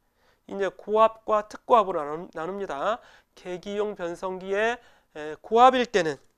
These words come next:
고압일 때는 제삼 종 접지 공사를 해야 되고, 특고압일 때는 일 종 접지 공사를 해줘야 됩니다. 그래서 고압은 제 삼 종, 특고압일 때는,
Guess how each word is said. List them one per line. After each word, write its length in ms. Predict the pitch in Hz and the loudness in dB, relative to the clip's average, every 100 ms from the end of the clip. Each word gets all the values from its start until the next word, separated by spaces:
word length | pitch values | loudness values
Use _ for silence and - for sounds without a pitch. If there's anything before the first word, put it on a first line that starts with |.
| _ | _
고압일 440 | - 175 175 170 | -6 -2 -2 -2
때는 520 | 165 175 170 160 240 302 - - - | -6 -4 0 2 0 -2 -14 -20 -14
제삼 600 | - 175 - 247 262 254 | -4 -4 -2 -4 -4 -4
종 280 | 254 269 269 | 0 0 0
접지 320 | 202 - 202 | -6 -6 -4
공사를 400 | 190 185 175 170 | -4 -4 -4 -4
해야 180 | 208 202 | -4 -4
되고, 460 | 165 151 254 294 - - _ _ - | -4 0 2 2 -2 -20 _ _ -12
특고압일 840 | 320 311 _ - 285 277 254 220 | -10 -10 _ 0 2 4 2 -4
때는 380 | - 190 240 - | -4 -2 -2 -4
일 280 | - 220 277 - - | -8 -6 -6 -10 -6
종 340 | 285 302 311 | -2 -2 -2
접지 380 | 220 - - 190 | -8 -10 -8 -8
공사를 360 | 170 160 170 | -8 -10 -10
해줘야 280 | 175 208 185 | -10 -8 -8
됩니다. 260 | 143 143 143 | -10 -16 -18
그래서 160 | - 143 | -18 -16
고압은 580 | - 185 175 220 269 302 - - _ _ | -4 -2 -2 0 -2 -4 -12 -20 _ _
제 180 | 180 | -16
삼 240 | 165 220 220 | -12 -10 -4
종, 380 | 175 175 262 311 _ _ _ | -2 0 -2 -6 _ _ _
특고압일 560 | 269 - - 233 202 180 | -14 -6 2 2 2 -6
때는, 540 | _ 180 180 165 | _ -8 -6 -6